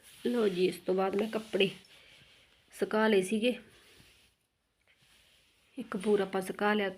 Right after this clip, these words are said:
ਸੀਗਾ, ਸੁਕਾ ਕੇ ਕੱਢ ਰਹੀ ਸੀ ਮੈਂ। ਤੇ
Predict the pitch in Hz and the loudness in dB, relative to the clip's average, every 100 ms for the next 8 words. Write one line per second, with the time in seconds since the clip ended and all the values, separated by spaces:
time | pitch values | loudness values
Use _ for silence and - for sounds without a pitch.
0 | - - - 202 214 - - - _ _ | -12 -14 -6 -2 -2 -6 -18 -20 _ _
1 | _ _ _ - - 233 226 220 214 190 | _ _ _ -20 -10 -6 -6 -4 -4 -4
2 | 185 226 220 220 220 220 - - _ _ | -2 -2 -2 -2 -2 -2 -6 -18 _ _
3 | _ _ _ _ _ _ _ _ _ _ | _ _ _ _ _ _ _ _ _ _
4 | _ _ _ _ _ _ - - _ _ | _ _ _ _ _ _ -20 -20 _ _
5 | _ _ _ _ _ _ _ _ _ _ | _ _ _ _ _ _ _ _ _ _
6 | _ _ _ - 185 202 | _ _ _ -4 -2 -2